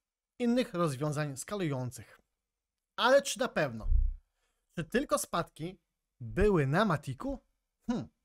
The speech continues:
zobaczmy. Patrzcie uważnie. Drugi września. Bam.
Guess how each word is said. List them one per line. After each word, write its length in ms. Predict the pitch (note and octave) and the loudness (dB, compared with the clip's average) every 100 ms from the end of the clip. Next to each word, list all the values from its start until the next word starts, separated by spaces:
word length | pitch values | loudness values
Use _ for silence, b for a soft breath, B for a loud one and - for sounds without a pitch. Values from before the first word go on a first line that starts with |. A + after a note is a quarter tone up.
| _ _ _ _ _ | _ _ _ _ _
zobaczmy. 560 | A#2 G#2+ C#3+ - A2+ F2+ _ _ _ _ _ _ _ _ _ _ _ _ _ _ _ _ _ _ _ | -12 -8 -10 -10 -12 -14 _ _ _ _ _ _ _ _ _ _ _ _ _ _ _ _ _ _ _
Patrzcie 320 | - F3+ - G#3+ | -10 -10 -6 -2
uważnie. 420 | D#3 A#2 F#2+ _ _ _ _ _ _ _ _ _ _ _ _ _ _ _ _ _ - | -2 -4 -12 _ _ _ _ _ _ _ _ _ _ _ _ _ _ _ _ _ -8
Drugi 340 | D3 D3 D#3 | -4 -2 -2
września. 420 | E3 G3+ D3 - - _ _ _ _ _ _ _ _ _ _ _ _ _ _ _ _ _ _ _ _ _ _ _ _ _ _ _ _ _ _ _ _ _ _ _ _ _ _ _ _ _ _ _ _ _ _ - | 0 0 0 -6 -16 _ _ _ _ _ _ _ _ _ _ _ _ _ _ _ _ _ _ _ _ _ _ _ _ _ _ _ _ _ _ _ _ _ _ _ _ _ _ _ _ _ _ _ _ _ _ -18
Bam. 500 | A2+ G#2 F3+ A2 | -8 -2 -2 -2